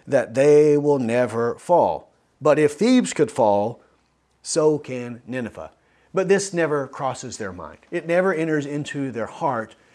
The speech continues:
that such a fate could ever come to them.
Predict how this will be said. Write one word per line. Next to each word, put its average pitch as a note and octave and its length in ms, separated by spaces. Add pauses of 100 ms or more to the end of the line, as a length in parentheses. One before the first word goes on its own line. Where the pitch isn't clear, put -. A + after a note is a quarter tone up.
that C3 200
such E3+ 260
a - 60
fate C3+ 380
could A#2+ 140
ever A2 440 (220)
come G#2 300
to - 180
them. F#2+ 220